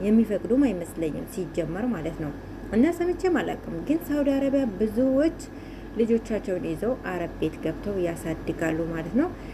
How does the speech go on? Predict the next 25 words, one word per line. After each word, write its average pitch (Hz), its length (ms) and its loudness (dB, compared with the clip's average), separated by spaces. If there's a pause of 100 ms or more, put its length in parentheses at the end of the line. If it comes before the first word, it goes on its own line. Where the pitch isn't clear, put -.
(160)
እችም 285 460 4
ሀበሻ፣ 240 360 0 (420)
ሀበሻ 202 360 -4 (160)
የሀይፋ 190 420 -4 (140)
እናት 175 420 -2
ልክ 233 240 0
እንደዛው 175 520 0 (580)
እነሱ 208 440 0 (120)
ቤት 180 320 4
ነው 160 180 0 (160)
ወልዳ 170 340 0 (240)
ልጇን 165 460 -2
ያሳደገቻት 160 1040 -4
ማለት 156 340 -2
ነው። 294 120 4 (1000)
ወልዳም 185 420 2
ያሳደግ-፣ 165 580 -4
የወለደቻትም 170 840 0
ደግሞ 214 200 0
ያው 285 180 2
ከገዛ 190 380 -2 (140)
ከባሏ 170 420 0 (140)
ነው 311 120 2
ማለት 190 340 0
ነው። 165 140 -4